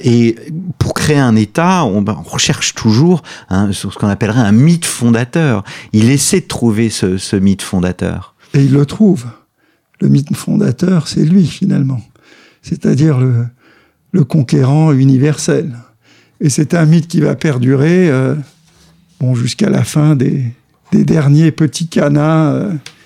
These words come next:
Speaker 2: issus des Mongols.
Speaker 1: Hmm.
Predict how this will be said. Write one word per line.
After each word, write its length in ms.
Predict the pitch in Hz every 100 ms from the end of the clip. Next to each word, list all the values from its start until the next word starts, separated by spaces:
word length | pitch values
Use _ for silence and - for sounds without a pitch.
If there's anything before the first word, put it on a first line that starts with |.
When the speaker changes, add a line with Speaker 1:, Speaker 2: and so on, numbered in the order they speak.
| - - _ _ _ _ _ _ -
Speaker 2:
issus 340 | 120 - 160
des 120 | 127
Mongols. 480 | 120 139 127 165 127 - _
Speaker 1:
Hmm. 260 | 127 104